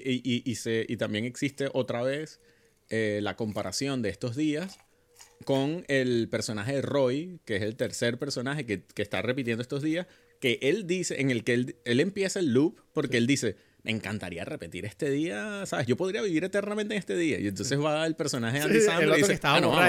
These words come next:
Speaker 2: borracho.
Speaker 1: pues, yo te, yo te, te
Speaker 2: Andy
Speaker 1: lo"
Speaker 2: Samberg dijo, "Yo te puedo hacer, yo te puedo dar ese poder", ¿sabes? Y se lo da y luego el otro se da cuenta en, do-, en qué se ha metido y Roy se convierte como en un personaje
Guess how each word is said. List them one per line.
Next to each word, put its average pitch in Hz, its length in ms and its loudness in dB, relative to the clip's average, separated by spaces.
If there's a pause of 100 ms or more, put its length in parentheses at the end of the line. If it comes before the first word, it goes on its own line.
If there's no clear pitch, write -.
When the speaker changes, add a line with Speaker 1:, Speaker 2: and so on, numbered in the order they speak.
Speaker 2:
borracho. - 20 -6
Speaker 1:
pues, 147 220 4
yo 117 120 4
te, 135 180 2
yo 120 100 2
te, 139 220 0
te - 140 -18 (160)
Speaker 2:
Andy 156 140 2
Speaker 1:
lo" 165 60 0
Speaker 2:
Samberg 185 280 2
dijo, 147 160 2
"Yo 139 160 0
te 175 80 -4
puedo 220 180 0
hacer, 196 260 -2
yo 147 140 0
te 170 100 -2
puedo 202 540 2 (220)
dar 147 200 2
ese 175 200 -2
poder", 139 340 2 (120)
¿sabes? 131 260 -2 (100)
Y 143 160 4
se 143 140 -2
lo 135 140 4
da 151 180 2
y 185 60 2
luego 143 220 2
el 135 80 4
otro 143 200 0
se 156 100 -2
da 131 140 2
cuenta 135 220 -4
en, 143 120 -2
do-, 131 80 -2
en 131 80 -8
qué 131 120 -6
se - 100 -4
ha 175 40 -4
metido 165 320 -4
y 160 120 0
Roy 143 200 2
se 175 120 -4
convierte 160 360 -2
como 180 200 -4
en 147 60 -2
un 143 80 -4
personaje 170 580 -2